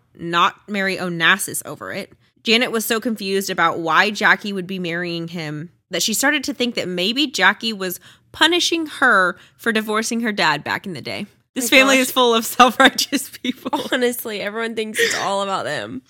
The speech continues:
Speaker 2: Yeah, I kind
Speaker 1: Yeah.
Speaker 2: of understand why Jackie wants to be with him and that that gives her security, and that she's had multiple people in her family that she's close to with the same last name as her children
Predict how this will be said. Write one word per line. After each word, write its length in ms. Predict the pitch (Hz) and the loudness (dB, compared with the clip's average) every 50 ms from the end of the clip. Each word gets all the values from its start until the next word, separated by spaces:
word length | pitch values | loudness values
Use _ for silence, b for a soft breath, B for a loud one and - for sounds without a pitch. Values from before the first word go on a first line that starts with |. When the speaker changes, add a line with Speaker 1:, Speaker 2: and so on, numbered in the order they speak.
| _ _ _ | _ _ _
Speaker 2:
Yeah, 180 | - 247 240 - | -10 -6 -4 -4
I 80 | - | -4
kind 160 | 208 - - 254 | -2 -2 -2 0
Speaker 1:
Yeah. 80 | - 233 | 0 0
Speaker 2:
of 40 | - | 0
understand 440 | - - 294 - - 226 226 233 196 | -2 -2 -4 -4 -4 -4 -4 -4 -6
why 200 | 180 170 175 196 | -4 -4 -4 -4
Jackie 420 | 202 240 165 - 196 - - 214 | -2 -2 -4 -4 -4 -6 -8 -6
wants 260 | 202 185 180 202 - - | -6 -4 -6 -6 -6 -8
to 80 | 196 | -8
be 140 | 175 165 147 | -8 -8 -8
with 140 | 160 190 - | -8 -8 -6
him 240 | 233 220 214 226 208 | -6 -6 -6 -6 -6
and 320 | 180 180 175 170 170 - - | -6 -6 -6 -6 -6 -8 -8
that 220 | - 185 160 123 - | -8 -8 -8 -4 -4
that 180 | 165 - - | -4 -4 -4
gives 160 | 185 185 - | -8 -8 -8
her 80 | - 214 | -8 -8
security, 520 | - 240 240 - 285 294 294 294 294 294 B B B B B B _ | -8 -8 -8 -6 -6 -6 -4 -4 -4 -6 B B B B B B _
and 140 | 240 240 226 | -2 0 0
that 80 | 208 | 0
she's 180 | 214 240 233 - | -2 -2 -4 -2
had 360 | 262 254 233 226 233 233 247 b b b b b b b b b _ | -2 0 0 0 0 -2 -6 b b b b b b b b b _
multiple 460 | _ 220 233 277 330 330 349 302 339 311 | _ 0 2 2 2 0 -2 -4 -6 -4
people 300 | - 269 247 - 220 - | -2 -4 -4 -2 -4 -6
in 80 | - 226 | -4 -4
her 80 | 247 240 | -4 -4
family 240 | - 233 214 202 | -4 -4 -4 -4
that 140 | 190 175 - - | -4 -4 -6 -6
she's 180 | - 262 - - | -4 -4 -6 -4
close 340 | - 277 247 254 - - | -4 -4 -4 -4 -4 -4
to 240 | - 196 165 156 165 | -4 -4 -4 -4 -6
with 160 | 170 - 202 | -6 -6 -6
the 80 | - 220 | -4 -4
same 160 | - 285 294 | -2 -2 -2
last 180 | 302 302 294 - | -2 -4 -4 -4
name 140 | 277 262 247 | -4 -4 -2
as 120 | 240 - | -4 -4
her 80 | 247 233 | -4 -6
children 560 | - - 240 208 196 170 156 156 160 151 - | -8 -8 -8 -8 -6 -6 -6 -6 -6 -8 -10